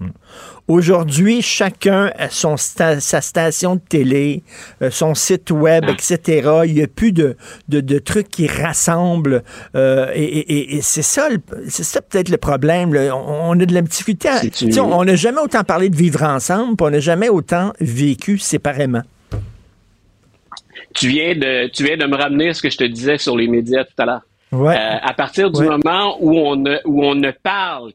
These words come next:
Speaker 2: qu'à un petit groupe, ah, c'est, c'est ce qu'a fait Fox News,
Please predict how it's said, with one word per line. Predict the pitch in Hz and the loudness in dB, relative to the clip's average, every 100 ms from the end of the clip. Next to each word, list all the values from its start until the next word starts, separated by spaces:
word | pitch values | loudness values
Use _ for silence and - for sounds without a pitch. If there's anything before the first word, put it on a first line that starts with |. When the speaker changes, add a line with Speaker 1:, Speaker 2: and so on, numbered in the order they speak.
| _ | _
Speaker 2:
qu'à | 127 120 156 | -8 -8 -6
un | 185 190 | -6 -6
petit | 160 - 190 | -10 -20 -18
groupe, | 160 143 147 190 _ _ _ | -10 -4 -2 -2 _ _ _
ah, | 156 208 | -6 -6
c'est, | - 175 | -8 -16
c'est | - | -14
ce | 208 | -10
qu'a | 214 | -8
fait | 180 277 | -6 -4
Fox | 269 185 - | -4 -4 -6
News, | 247 | -10